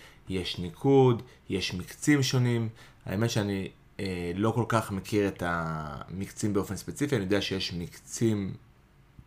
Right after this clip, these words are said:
שהם בוחנים את ה-, אה, זה נקרא דיסטנס, כלומר זריקות רחוקות ככל האפשר, זאת אומרת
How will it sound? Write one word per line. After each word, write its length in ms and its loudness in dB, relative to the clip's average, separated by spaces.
שהם 360 -2
בוחנים 440 -2
את 160 -6
ה-, 640 -2
אה, 380 -6
זה 140 -6
נקרא 480 0
דיסטנס, 720 2
כלומר 340 -6
זריקות 540 0
רחוקות 760 0
ככל 320 -2
האפשר, 320 0
זאת 80 -4
אומרת 180 -6